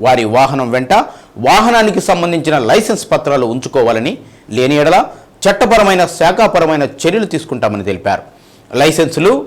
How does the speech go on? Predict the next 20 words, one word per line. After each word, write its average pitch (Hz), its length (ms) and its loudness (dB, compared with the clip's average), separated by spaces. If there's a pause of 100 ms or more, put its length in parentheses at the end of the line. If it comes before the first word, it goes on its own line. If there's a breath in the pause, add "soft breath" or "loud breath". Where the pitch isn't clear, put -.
(120)
నెంబర్ 123 280 0
ప్లేట్స్, 214 360 0 (340 loud breath)
సైలెన్సర్లు 220 640 2
లేని 180 240 2
వారిపై 151 400 2 (220)
కఠినంగా 170 460 2
వ్యవహరిస్తామని 123 760 0
అన్నారు. 92 320 -6 (440 soft breath)
ఈ 131 100 0
మధ్యకాలంలో 143 760 2 (300 loud breath)
సైలెన్సర్ 214 580 2
శబ్దం 151 500 -2 (100)
ఎక్కువ 160 520 2
చేస్తూ 147 360 -2 (340)
వాహనం 147 520 2
నడుపుతున్నారని, 160 760 -2 (320 loud breath)
అలాంటి 180 340 2
వారి 147 220 2
వాహనాలను 135 680 0
పోలీసులే 139 680 -2